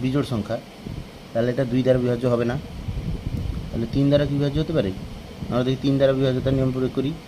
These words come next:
তাহলে এই সংখ্যা দুটো যেটা রয়েছে, এই অঙ্কটা রয়েছে পঁয়তাল্লিশ, তার অঙ্কগুলো দুটো রয়েছে চার আর পাঁচ, দুটো যোগ করলে চার পাঁচ, অঙ্ক দুটো অর্থাৎ ডিজিট দুটো যোগ করলে আমরা পাচ্ছি চার আর পাঁচ যোগ করলে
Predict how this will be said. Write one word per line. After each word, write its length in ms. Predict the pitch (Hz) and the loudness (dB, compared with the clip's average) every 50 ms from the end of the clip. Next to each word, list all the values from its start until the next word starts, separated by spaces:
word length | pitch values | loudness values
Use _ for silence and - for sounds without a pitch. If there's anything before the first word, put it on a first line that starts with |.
| - - - - - - - - - - - - - - - | -18 -18 -18 -18 -18 -18 -18 -18 -16 -12 -10 -10 -8 -4 -2
তাহলে 180 | 117 123 127 123 123 | 0 2 2 2 2
এই 80 | 127 123 123 - | 2 2 0 0
সংখ্যা 260 | 127 131 131 - 139 131 | 0 0 0 0 -2 -2
দুটো 160 | 135 131 139 131 127 | 0 0 0 0 -2
যেটা 180 | 127 117 123 123 117 | -2 -4 -2 -2 0
রয়েছে, 240 | 123 113 104 - 139 143 147 147 139 | 0 0 0 0 0 0 0 0 0
এই 60 | 123 117 117 113 110 | 0 0 0 0 0
অঙ্কটা 220 | 120 123 135 127 131 | 0 0 2 2 2
রয়েছে 200 | 131 127 123 139 131 | 2 0 -2 -2 0
পঁয়তাল্লিশ, 400 | 139 143 139 - 127 123 139 139 - | 0 0 0 0 0 0 0 0 0
তার 100 | 127 117 120 117 | 0 0 2 0
অঙ্কগুলো 380 | 123 117 - 131 123 131 135 131 131 127 | 0 0 0 0 0 2 2 2 2 0
দুটো 120 | 127 - 127 | -2 -4 -4
রয়েছে 180 | 123 127 127 139 131 - | -4 -2 -2 -4 0 4
চার 140 | 131 120 120 131 | 4 6 6 6
আর 60 | 123 123 | 4 2
পাঁচ, 140 | 123 120 120 117 113 | 0 0 0 -2 -2
দুটো 140 | 120 117 123 117 | -4 -4 -2 -2
যোগ 100 | 123 120 - | -2 -2 -2
করলে 160 | - 131 127 135 123 | -2 -2 -2 0 2
চার 120 | 131 120 117 - | 2 2 2 0
পাঁচ, 120 | 131 139 - 123 120 | -4 -4 -4 -2 -4
অঙ্ক 120 | 123 113 123 123 | -2 -2 -2 -4
দুটো 160 | 123 - 170 175 - - - - - - - - - - - - | 0 2 2 2 2 0 -6 -16 -16 -18 -18 -18 -16 -14 -14 -12
অর্থাৎ 200 | 104 113 123 123 110 110 110 | -8 -6 -4 -4 -4 -4 -6
ডিজিট 240 | 120 120 131 135 127 127 | -6 -6 -6 -6 -6 -4
দুটো 160 | 135 131 - 123 123 123 117 | -4 0 2 2 2 2 0
যোগ 100 | 117 113 - - | -4 -4 -4 -2
করলে 200 | 123 113 107 117 113 | -2 0 2 2 0
আমরা 120 | 110 110 104 110 | 0 0 -2 -2
পাচ্ছি 200 | 107 101 - - 143 - - | -4 -4 -4 -8 -6 -2 0
চার 120 | 113 110 113 | 2 4 4
আর 60 | 113 107 | 2 0
পাঁচ 100 | 113 113 107 | -2 -4 -4
যোগ 80 | 110 107 - | -6 -6 -4
করলে 140 | 117 117 | -4 -2